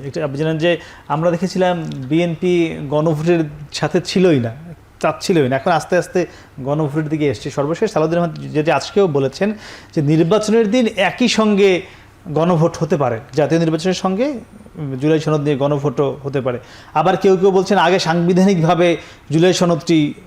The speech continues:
হোক, অন্যান্য দলগুলো বলছে। তো যদি গণভোট, আহ, নির্বাচনের দিন হতে পারে, তাহলে আগে হলে সংকট, মানে, সমস্যাটি কোথায়?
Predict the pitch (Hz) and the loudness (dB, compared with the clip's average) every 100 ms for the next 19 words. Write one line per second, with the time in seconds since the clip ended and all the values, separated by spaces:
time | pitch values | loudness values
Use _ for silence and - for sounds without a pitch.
0 | 156 160 139 170 156 156 147 143 131 127 | -4 0 0 0 0 2 2 0 0 -2
1 | 135 131 123 123 131 113 135 - - - | 0 -2 -4 -6 -6 -6 -10 -12 -18 -4
2 | 226 226 226 185 220 240 285 285 - - | 0 2 2 2 4 4 2 0 -8 -20
3 | - - - - 165 156 143 151 180 202 | -20 -20 -10 0 2 4 4 4 2 4
4 | 233 190 196 180 185 151 143 156 180 - | 4 4 4 4 2 2 2 2 0 2
5 | 185 240 247 247 226 175 165 - 139 - | 0 2 2 2 0 -2 -4 -6 -12 -12
6 | - 139 - 151 - 139 120 120 | -6 -6 -4 -6 -4 -4 -6 -8